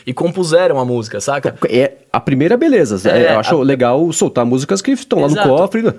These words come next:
Speaker 2: mas essa de compor, que de novo volta pro
Speaker 1: É a
Speaker 2: negócio
Speaker 1: mesma
Speaker 2: do,
Speaker 1: coisa do,
Speaker 2: do, do
Speaker 1: do,
Speaker 2: episódio.
Speaker 1: é, que,
Speaker 2: É.
Speaker 1: que, que é,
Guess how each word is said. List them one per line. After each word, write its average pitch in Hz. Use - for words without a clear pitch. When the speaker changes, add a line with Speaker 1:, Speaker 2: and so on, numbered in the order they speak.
Speaker 2:
mas 110
essa 143
de 139
compor, 139
que -
de 120
novo 202
volta 117
pro -
Speaker 1:
É 160
a -
Speaker 2:
negócio 170
Speaker 1:
mesma 190
Speaker 2:
do, 214
Speaker 1:
coisa 190
do, 190
Speaker 2:
do, 190
do 175
Speaker 1:
do, 170
Speaker 2:
episódio. 214
Speaker 1:
é, 123
que, 143
Speaker 2:
É. 113
Speaker 1:
que, 127
que 120
é, 127